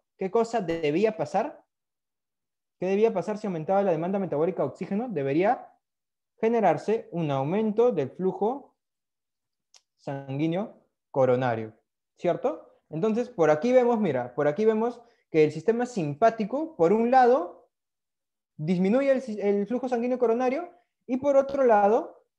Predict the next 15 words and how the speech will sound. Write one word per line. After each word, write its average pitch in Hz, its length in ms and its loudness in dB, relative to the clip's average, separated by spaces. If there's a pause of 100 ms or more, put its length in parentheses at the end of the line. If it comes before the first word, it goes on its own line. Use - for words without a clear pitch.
(140)
aumenta 240 440 0
el 208 80 0
flujo 220 260 -2
sanguíneo 196 380 -2
coronario, 139 560 -4 (500)
¿sí? - 400 -6 (1300)
Aún 185 680 -4
después 214 400 0
de 190 80 2
una 208 340 -2
sumatoria 180 920 -2
y, 127 500 -6
y, 135 440 -6
y - 20 2
resta 147 580 -4